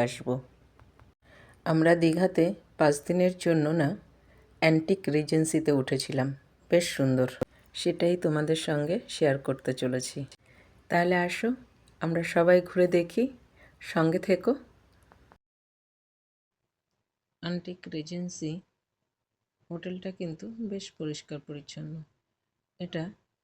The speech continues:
বাইরে থেকে রাস্তার ঠিক উল্টো দিক থেকে দাঁড়িয়ে এই পিকচারটা নিয়েছিলাম, বেশ ভালো লেগেছে, ভাবলাম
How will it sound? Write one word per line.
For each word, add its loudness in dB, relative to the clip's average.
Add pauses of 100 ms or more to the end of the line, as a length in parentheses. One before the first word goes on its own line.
বাইরে -6 (100)
থেকে -8 (1400)
রাস্তার -12 (120)
ঠিক -12 (220)
উল্টো -10
দিক -12 (120)
থেকে -14 (100)
দাঁড়িয়ে -12 (840)
এই -20
পিকচারটা -16
নিয়েছিলাম, -16 (1600)
বেশ -10 (180)
ভালো -8 (100)
লেগেছে, -8 (200)
ভাবলাম -10